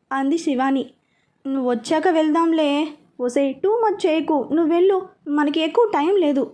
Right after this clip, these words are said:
ఎట్టి పరిస్థితుల్లో సాయంత్రం ఆరు అయ్యేటప్పటికి బయలుదేరాలి. ఇక్కడ నుండి కారులో వెళ్ళినా రైల్వే స్టేషన్కి వెళ్ళడానికి ఎంత కాదన్నా గంట పడుతుంది. లేట్ అయ్యిందంటే ట్రైన్ మిస్ అయిపోతుంది." వేద అనుపమ్ వాళ్ళ గది గుమ్మంలోకి అడుగు పెట్టేటప్పటికి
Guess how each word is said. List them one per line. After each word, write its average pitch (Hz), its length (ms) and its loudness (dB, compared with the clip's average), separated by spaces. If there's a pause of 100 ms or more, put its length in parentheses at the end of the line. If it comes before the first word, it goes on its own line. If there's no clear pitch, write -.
(140)
ఎట్టి 254 260 -4
పరిస్థితుల్లో 302 680 0
సాయంత్రం 262 600 0
ఆరు 285 240 4
అయ్యేటప్పటికి 294 720 0
బయలుదేరాలి. 269 640 0 (440)
ఇక్కడ 240 240 -2
నుండి 254 220 0
కారులో 294 380 0
వెళ్ళినా 269 440 0 (120)
రైల్వే 311 320 2
స్టేషన్కి 285 420 0
వెళ్ళడానికి 262 600 -2
ఎంత 285 340 -2
కాదన్నా 277 520 0 (260)
గంట 277 220 -2
పడుతుంది. 262 520 0 (460)
లేట్ 254 280 0
అయ్యిందంటే 285 580 0
ట్రైన్ 370 240 2
మిస్ 381 200 0
అయిపోతుంది." 330 540 0 (720)
వేద 247 280 0 (280)
అనుపమ్ 285 400 0
వాళ్ళ 269 240 0 (100)
గది 247 120 -2
గుమ్మంలోకి 262 720 0
అడుగు 247 220 0
పెట్టేటప్పటికి 247 760 -2